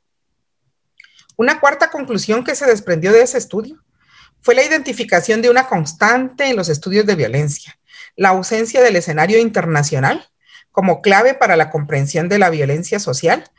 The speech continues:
y su articulación con el plano nacional y con el plano de los distintos territorios que conforman el país. Sin embargo, constaté también la tendencia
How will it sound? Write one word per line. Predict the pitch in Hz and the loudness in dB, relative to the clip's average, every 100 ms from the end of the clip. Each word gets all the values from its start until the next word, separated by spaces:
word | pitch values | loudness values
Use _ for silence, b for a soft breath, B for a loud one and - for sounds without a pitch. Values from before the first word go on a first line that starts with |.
| b b b - | b b b -4
y | 254 | 0
su | 277 | 2
articulación | 247 247 208 208 185 220 233 | 2 -2 -4 0 0 2 0
con | 269 254 | 0 0
el | 175 - | 0 0
plano | 190 220 240 | 0 2 2
nacional | 185 170 147 175 247 - | 0 -2 -2 0 0 -4
y | 208 | -6
con | 202 175 | -4 -4
el | 156 | -2
plano | 190 214 | 0 4
de | 226 | 4
los | 190 | 4
distintos | 160 160 - 247 262 240 - | -2 -6 -8 -8 -2 -2 0
territorios | 180 151 - 220 247 190 160 | -4 -6 0 2 2 0 -4
que | 151 | -4
conforman | 147 143 165 156 160 151 | -4 -4 -4 -2 -2 -4
el | 147 | -4
país. | 120 120 135 - - b b b b b b - | -6 -6 -8 -12 -14 b b b b b b -8
Sin | - 233 | 0 2
embargo, | 277 262 240 269 370 _ _ _ _ _ _ _ | 2 2 2 0 -8 _ _ _ _ _ _ _
constaté | - 220 208 202 240 | -2 0 0 0 2
también | 269 254 277 294 | 0 -2 -4 -4
la | 302 | 0
tendencia | 226 196 233 247 294 | 0 2 0 0 -4